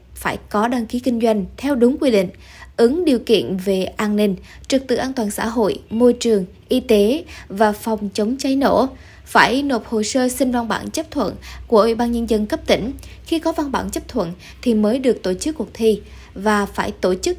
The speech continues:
theo đúng nội dung đã được chấp thuận. Hiện sự việc vẫn đang gây xôn xao cõi mạng. Chúng tôi sẽ tiếp tục cập nhật diễn biến trên Ibis.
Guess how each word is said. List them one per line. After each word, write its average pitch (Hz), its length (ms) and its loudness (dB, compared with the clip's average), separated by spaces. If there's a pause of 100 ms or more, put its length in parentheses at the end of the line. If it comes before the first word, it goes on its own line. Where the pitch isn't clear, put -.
(100)
theo 277 280 -6
đúng 247 340 -2
nội 214 200 -4
dung 269 240 0 (200)
đã 208 240 -2
được 214 220 -4
chấp - 180 -6
thuận. 180 200 0 (600)
Hiện 247 160 0
sự 226 160 4
việc 214 280 0
vẫn 202 220 -2
đang 220 220 -4
gây 247 180 0
xôn 262 240 -2
xao 254 200 -4
cõi 208 160 -6
mạng. 226 240 -4 (380)
Chúng 339 140 -2
tôi 302 240 2
sẽ 226 160 -2
tiếp 320 200 -4
tục 233 160 -2
cập 196 160 -6
nhật 190 220 -2
diễn 185 220 -2
biến 196 300 0
trên 202 200 -2 (100)
Ibis. 226 320 2